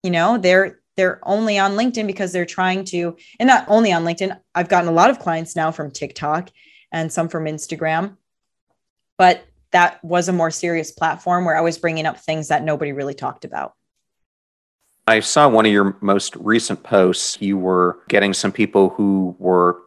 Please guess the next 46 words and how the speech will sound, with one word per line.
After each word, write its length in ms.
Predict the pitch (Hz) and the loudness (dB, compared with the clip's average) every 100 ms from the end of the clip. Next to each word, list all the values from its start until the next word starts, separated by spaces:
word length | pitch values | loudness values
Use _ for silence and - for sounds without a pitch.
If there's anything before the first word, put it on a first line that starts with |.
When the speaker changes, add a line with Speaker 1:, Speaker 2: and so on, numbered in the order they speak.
| - | -8
Speaker 2:
maybe 320 | 104 107 110 | 0 2 4
not 220 | 101 98 | 4 2
happy 380 | - 104 - 98 | 2 0 2 0
to 100 | 87 | 0
see 300 | - 104 98 | -4 -2 -2
the 140 | 85 | -2
success 800 | 95 - - - 98 95 - - _ _ _ _ | -6 -4 -4 0 0 0 -2 -8 _ _ _ _
that 140 | 214 214 | 0 2
Speaker 1:
Mm. 80 | 196 | 2
Speaker 2:
you've 140 | 170 | 2
had. 380 | - 82 71 - _ - | 2 2 0 -4 _ -6
I 180 | - 120 | -2 2
guess 260 | 156 151 | 2 0
one 160 | 131 127 | 2 2
of 60 | 113 | 2
the 80 | |
questions 440 | 98 113 110 107 98 | 2 2 2 0 0
I 40 | |
wanted 260 | 101 98 92 | 2 0 2
to 60 | 95 | 4
ask 240 | 98 - | 4 0
coming 260 | - 95 90 | -2 0 2
out 180 | 101 | 4
of 80 | 98 | 4
that, 360 | 82 82 80 - | 4 4 2 -2
because 320 | 92 - 98 | -4 0 0
if 120 | 92 | 0
someone 240 | - 127 101 | 0 0 0
hasn't 380 | 107 104 98 90 | 0 0 0 -4
seen 200 | 104 95 | -4 -2
your 140 | 90 | 0
videos, 640 | 87 92 92 87 87 85 - - | 0 2 2 2 0 -4 -6 -2
you 240 | 107 120 - | -2 -4 0
are 100 | 101 | 0
pretty 260 | - 120 107 | 2 0 2
much 440 | 98 92 - - _ _ - | 4 2 2 -8 _ _ -6
to 100 | 95 | -4
the 60 | |
point 420 | - 143 113 98 - - | 2 4 4 4 -2 0
on 120 | 98 | 2
what 100 | - | 4
Speaker 1:
Fair 80 | 170 | 4
Speaker 2:
you're 80 | 190 | 4
Speaker 1:
enough. 100 | 233 | 6
Speaker 2:
talking 340 | 226 233 107 | 6 4 0
about. 440 | 190 92 92 - | 4 6 6 4